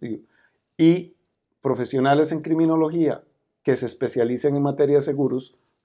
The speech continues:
no hay, que yo sepa. Así que yo me metí por ahí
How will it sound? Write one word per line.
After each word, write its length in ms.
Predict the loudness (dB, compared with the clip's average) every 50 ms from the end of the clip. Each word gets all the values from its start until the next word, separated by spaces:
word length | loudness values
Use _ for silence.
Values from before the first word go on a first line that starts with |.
| _
no 280 | -10 -6 -2 -2 0 0
hay, 200 | 0 -2 -4 -6 -12 _ _ _ _ _ _ _ _ _ _ _
que 120 | -8 -4
yo 140 | -2 -2 0
sepa. 320 | 2 0 0 -2 -6 -14 _ _ _ _ _
Así 220 | -6 -4 -4 -4
que 140 | -6 -6 -4
yo 400 | 0 2 2 2 2 0 -4 -10 _ _ -10
me 120 | -8 -6
metí 240 | -6 -6 -6 -8 -10
por 220 | -6 -6 -4 -4
ahí 260 | -4 -6 -6 -10 -12